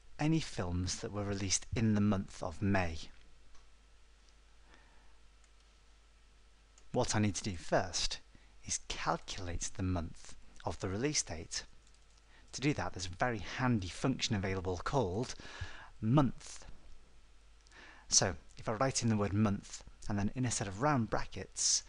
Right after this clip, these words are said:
add in the film release date, I can ask where the result of that calculation is equal to five. And if I execute that query, this will find for me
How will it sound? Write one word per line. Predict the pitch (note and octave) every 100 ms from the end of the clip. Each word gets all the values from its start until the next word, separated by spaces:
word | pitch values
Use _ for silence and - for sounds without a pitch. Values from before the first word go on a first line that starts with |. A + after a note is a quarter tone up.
| - - -
add | A#2 G2
in | G#2 G2+
the | G2+
film | F2 A#2+ G2
release | F#2+ C3 E3+ -
date, | E2+ F2 - - - - - - - - - - - - - - - - -
I | -
can | - A2+ -
ask | C3 F#2 - - - - -
where | G#2+
the | G#2
result | F#2+ G2 E3+ E3 A2+
of |
that | F#2 E2+ -
calculation | F#2 E2+ G2 F2 E2 A#2+ B2 - - -
is | C3
equal | C#3 - D3
to | C#3
five. | - F3 C3 G2 F#2 - - - - - - - - - - - - -
And | -
if | F2+
I | F#2
execute | G2 - - G#2+
that | F#2 F#2
query, | - C3+ D3 A2 - - - - - - - - -
this | - -
will | F2
find | - G2+ F2+
for | F#2+
me | G2